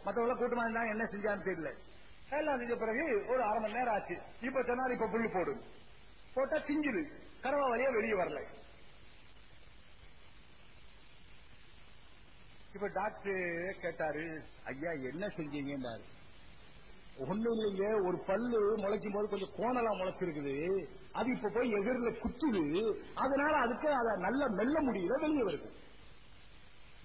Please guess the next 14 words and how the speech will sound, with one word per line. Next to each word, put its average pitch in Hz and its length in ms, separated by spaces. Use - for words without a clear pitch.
நல்லா 185 160
மெல்ல 180 180
முடியல, 208 460
வெளியே 170 240
வருது." 117 280
இப்ப 185 140
வெட்டினரி 185 360
டாக்டர் 170 260
நம்ம 160 180
மரியாதை, 151 380
"சரிங்கய்யா, 151 800
சரிங்கய்யா." 131 520
இது 156 380
ஞானம், 240 1000